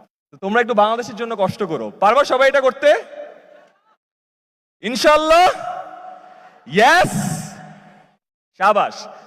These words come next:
তো বাংলাদেশের জন্য ভালো করো, ভালো মানুষ হও। তোমাদেরকে আর কেউ পড়াশোনার জন্য ইনশাল্লাহ বলবে না, কারণ তোমাদের মেইন পাথ পার হয়ে আসছো।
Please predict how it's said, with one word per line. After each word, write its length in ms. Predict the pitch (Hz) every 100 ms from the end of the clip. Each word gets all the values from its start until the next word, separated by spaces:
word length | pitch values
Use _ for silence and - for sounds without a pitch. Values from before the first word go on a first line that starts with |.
| -
তো 60 | 147
বাংলাদেশের 340 | 185 240 254
জন্য 160 | 277 269
ভালো 240 | 247 254
করো, 200 | 262 285
ভালো 280 | 196 190 233
মানুষ 380 | 208 233 262 214
হও। 220 | 123 95
তোমাদেরকে 360 | 190 214 247 247
আর 80 | 254
কেউ 200 | 262 262
পড়াশোনার 400 | 240 233 247 247
জন্য 180 | 233 240
ইনশাল্লাহ 380 | 226 196 233 226
বলবে 280 | 180 208 214
না, 140 | 175 - - -
কারণ 140 | 185 185
তোমাদের 500 | 208 202 208 220 196
মেইন 320 | 165 214 208
পাথ 260 | 208 208 202 - - - -
পার 180 | 185
হয়ে 140 | 202 214
আসছো। 400 | 170 - -